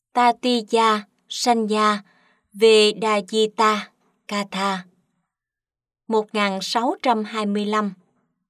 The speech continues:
Tự ngôn. Bậc người nhập thiền diệt, thọ tưởng đáng chết phải chăng? Phản ngữ.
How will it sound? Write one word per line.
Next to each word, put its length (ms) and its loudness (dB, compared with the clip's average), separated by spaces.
Tự 200 2
ngôn. 400 -2
Bậc 280 4
người 360 2
nhập 280 0
thiền 320 0
diệt, 240 0
thọ 260 4
tưởng 360 -2
đáng 320 0
chết 260 0
phải 280 0
chăng? 260 -6
Phản 340 0
ngữ. 320 -2